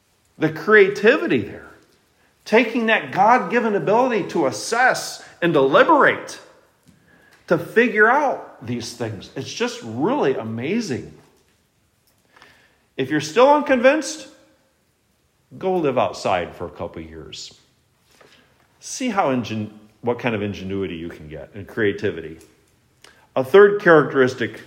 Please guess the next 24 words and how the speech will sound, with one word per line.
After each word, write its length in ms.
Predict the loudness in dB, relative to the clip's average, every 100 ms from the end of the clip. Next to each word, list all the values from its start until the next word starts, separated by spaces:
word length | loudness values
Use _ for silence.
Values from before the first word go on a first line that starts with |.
| -20 _ _ _ -10
of 140 | 2
the 100 | 4
rebellion, 520 | 6 6 6 6 4
verse 220 | 0 -2 -4
four, 320 | 0 2 2
it 240 | 2 2
was 220 | 4 0
an 100 | -4 0
organized 800 | 4 4 4 0 0 -2 -8 -14 -8
rebellion. 640 | -4 0 0 0 -4 -14 -20 _ -10
"We 100 | -6
will 160 | -4
build 680 | 0 4 6 6 2 -6 -12 -20 -16 -10
a 100 | -10
city." 500 | -2 0 0 -6 0
It 60 | 4
was 180 | 4
an 100 | 2
organized 880 | 0 4 4 4 -2 -2 -4 -6 -10
rebellion. 540 | -10 -6 -4 -6 -10 -16 -20 _ _ _ _ _ _ _ _ _ _ -20 -20 -20 _
So 140 | 0
they 120 | 4
have 500 | 6 4 2 -12 -16
minds, 840 | -2 4 6 6 2 -2 -6 -10